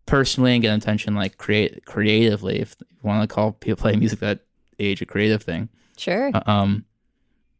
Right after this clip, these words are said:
Speaker 1: felt like, oh, that's, this is work. This is, like, getting the, uh, you know, this is, uh, this is solving the problem, <laughs> you know?
Speaker 2: Mm.
Speaker 1: Uh,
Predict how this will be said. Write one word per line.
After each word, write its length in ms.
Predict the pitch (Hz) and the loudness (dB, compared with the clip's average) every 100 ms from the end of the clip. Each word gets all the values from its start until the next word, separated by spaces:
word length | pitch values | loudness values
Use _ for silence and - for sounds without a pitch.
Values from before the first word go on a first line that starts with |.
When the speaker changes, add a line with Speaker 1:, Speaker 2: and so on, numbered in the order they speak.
| _ _ _ | _ _ _
Speaker 1:
felt 340 | - 110 101 92 | -4 0 0 2
like, 460 | 98 98 - - _ _ _ _ _ _ | 0 0 -4 -18 _ _ _ _ _ _
oh, 140 | - 101 | 0 2
that's, 380 | 104 - - - | 2 0 -2 0
this 240 | 107 - | 0 0
is 160 | 104 104 | -2 0
work. 280 | 107 104 - | 0 0 -2
This 220 | 101 - | -2 0
is, 120 | 101 | -2
like, 360 | 104 95 - - _ _ _ _ _ _ _ - | 0 -2 -4 -16 _ _ _ _ _ _ _ -6
getting 340 | 101 98 101 | 0 2 2
the, 200 | 98 101 | 2 2
uh, 280 | 101 - - - _ _ _ _ _ _ _ _ _ _ _ _ | 0 -2 -6 -12 _ _ _ _ _ _ _ _ _ _ _ _
you 80 | - | -4
know, 280 | 92 69 - - _ _ _ _ _ _ _ _ _ - | -4 -4 -10 -16 _ _ _ _ _ _ _ _ _ -4
this 260 | 104 - | -2 0
is, 280 | 98 98 - - | 0 0 0 -4
uh, 300 | 87 87 - - _ | -4 -4 -6 -10 _
this 240 | 110 107 113 | -2 0 0
is 120 | 104 | 0
solving 360 | - 107 107 | 2 0 0
the 80 | 104 | -4
problem, 420 | - 107 104 110 - - - | -2 -2 -2 -2 -6 -4 -2
<laughs> 180 | - | 0
you 120 | 214 147 | 2 2
know? 240 | 117 127 - _ _ _ - | 2 0 -4 _ _ _ -6
Speaker 2:
Mm. 420 | 226 196 190 196 - _ _ | -2 -2 -2 -8 -14 _ _
Speaker 1:
Uh, 500 | - 104 104 104 101 | 0 4 4 2 0